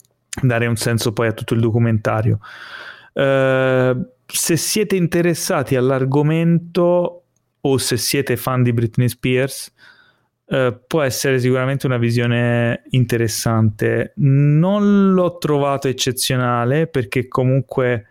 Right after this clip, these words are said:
spesso si rimane sempre su, su quello stesso argomento, forse avendo visto anche il, ehm,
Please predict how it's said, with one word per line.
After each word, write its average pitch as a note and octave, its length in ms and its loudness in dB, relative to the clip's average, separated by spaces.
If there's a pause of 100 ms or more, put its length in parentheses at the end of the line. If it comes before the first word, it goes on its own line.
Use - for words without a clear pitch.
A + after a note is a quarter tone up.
(580)
spesso B2 960 0
si - 240 -4
rimane A#2+ 600 2
sempre B2 340 -2
su, A#2 480 2
su G#2+ 180 -4
quello A#2 200 -2
stesso G#2+ 260 -4
argomento, A#2+ 520 0
forse B2+ 340 -2
avendo C3+ 340 0
visto B2+ 280 -2
anche B2 580 -2
il, A#2+ 300 0
ehm, A#2 540 2